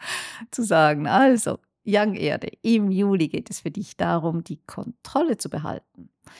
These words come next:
Und zwar nicht aus Angst, sondern aus strategischem Denken. Ja, das ist richtig. Du bist jemand, der gerne den Überblick hat und genau das ist jetzt gefragt.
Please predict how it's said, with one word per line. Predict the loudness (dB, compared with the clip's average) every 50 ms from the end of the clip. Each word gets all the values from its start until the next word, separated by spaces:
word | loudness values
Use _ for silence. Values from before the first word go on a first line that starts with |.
| -20 -20 -10 -6
Und | -2
zwar | 0 2 2
nicht | 2 2 0 0
aus | -2 -2 -2
Angst, | -2 -2 0 0 0 -2 -2 -2 -4
sondern | -4 -4 -4 -6 -6 -6
aus | -6 -6 -6 -8 -12
strategischem | -14 -14 -14 -14 -14 -14 -8 -4 -2 0 0 -2 -4 -8 -6 -6 -4
Denken. | -4 -4 -6 -8 -12 -18 -20 -20 -20 _ -12 -10 -6
Ja, | -4 -4 -4
das | -6 -6 -8 -8
ist | -10
richtig. | -10 -12 -12 _ -20 -20 -20 _ -20 -20 -20 -20 -20 -20 -20 -8 _
Du | -4 0
bist | 0 0 0 0 0
jemand, | 2 2 4 6 6 6 6 4 4
der | 2 -2
gerne | 0 0 -2 -2 -2 -2 -4
den | -6 -8 -10
Überblick | -8 _ -4 -2 -2 -2 -4 -4 -6 -8 -8 -10 -8
hat | -8 -8 -8 -10 -10 -6
und | -4 -4 -4
genau | -4 -4 -4 -2 -2 -2 -2 -2 -2 0
das | -2 -2 -2 -4 -6
ist | -6 -8 -8 -6
jetzt | -6 -6 -8 -8 -12
gefragt. | -14 -14 -14 -12 -12 -12 -14 -16 -18 -20 _ -20 -20